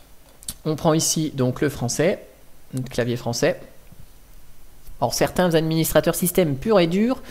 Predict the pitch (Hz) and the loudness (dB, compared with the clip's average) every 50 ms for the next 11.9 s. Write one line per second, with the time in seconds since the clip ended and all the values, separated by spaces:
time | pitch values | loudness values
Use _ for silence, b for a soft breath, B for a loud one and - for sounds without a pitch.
0 | B B B B B B B B - 147 151 175 190 196 170 180 180 180 - - | B B B B B B B B -4 2 4 6 6 8 8 6 6 6 4 4
1 | - - 202 214 220 202 - - - 151 156 156 151 147 147 147 147 151 165 175 | 6 6 8 8 8 4 2 2 4 6 6 8 8 8 8 8 6 6 6 6
2 | 156 151 143 120 - - - - 120 123 127 127 123 127 - 131 123 120 120 117 | 6 6 4 4 4 0 -2 -4 -4 -4 -4 -4 -6 -4 -2 0 0 2 2 0
3 | 117 117 113 110 113 113 - - - - - - - - - - - - - - | 0 -2 -2 -4 -4 -6 -8 -8 -12 -14 -16 -20 -20 -20 -20 -20 -10 -10 -10 -10
4 | - - - - - 160 170 202 214 208 190 190 185 185 180 170 175 - 196 175 | -10 -14 -6 0 2 6 8 8 8 8 6 6 6 4 4 2 2 2 2 4
5 | - 190 175 170 165 160 160 151 175 190 202 175 151 151 170 190 202 - - - | 4 4 4 4 4 2 4 4 6 6 8 6 6 4 4 2 0 0 0 0
6 | 175 180 - 170 165 165 165 180 208 208 175 156 - - - 151 143 - 143 139 | 0 0 0 2 4 6 6 6 4 2 0 -2 0 0 0 0 0 -2 -6 -2
7 | - 156 151 156 151 143 143 143 139 135 127 127 - - - - - - - - | 0 2 2 4 2 2 2 2 2 2 2 0 -2 -6 -12 -18 -20 -20 -20 -20
8 | - - - - 135 139 139 160 156 - 170 165 160 160 170 170 156 143 143 139 | -20 -20 -10 -6 -4 0 0 0 2 4 6 8 8 8 8 6 4 4 4 4
9 | 135 131 - 147 135 135 135 - - 160 165 185 220 240 - - - - - - | 4 4 2 2 2 2 0 0 0 0 2 2 0 -2 -6 -10 -18 -20 -20 -20
10 | - - - - - - - - - - - - - - - - - - - - | -20 -20 -20 -20 -20 -20 -20 -20 -20 -20 -20 -20 -20 -20 -20 -20 -20 -20 -16 -10
11 | - - 147 175 - - - 170 151 139 147 - 151 151 165 196 - | -6 -2 0 0 0 0 2 2 2 4 4 4 2 4 2 0 -2